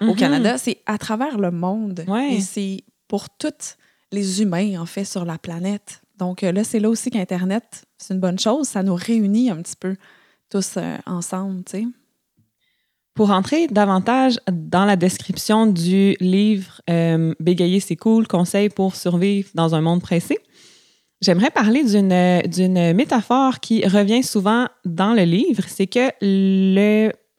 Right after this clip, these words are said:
Speaker 2: le, le bégaiement, c'est comme un tigre.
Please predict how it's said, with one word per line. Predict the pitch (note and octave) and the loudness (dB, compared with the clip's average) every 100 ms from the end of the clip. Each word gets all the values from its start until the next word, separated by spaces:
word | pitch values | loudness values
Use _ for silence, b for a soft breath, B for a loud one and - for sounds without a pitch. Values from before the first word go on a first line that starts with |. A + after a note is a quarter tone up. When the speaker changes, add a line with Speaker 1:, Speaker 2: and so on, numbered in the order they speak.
| - | -6
Speaker 2:
le, | F#3+ F#3+ F#3+ G3 G3 F#3+ - _ _ _ _ _ | -2 0 2 2 2 0 -6 _ _ _ _ _
le | F#3 F#3 F3+ F3 | -2 2 2 2
bégaiement, | F#3+ B3 G#3+ G3 F4+ b b b b | 0 2 2 0 -4 b b b b
c'est | - | -2
comme | D4 F#4 | 0 2
un | G#3+ | 0
tigre. | - G#3 G#3+ E3+ | 0 2 2 2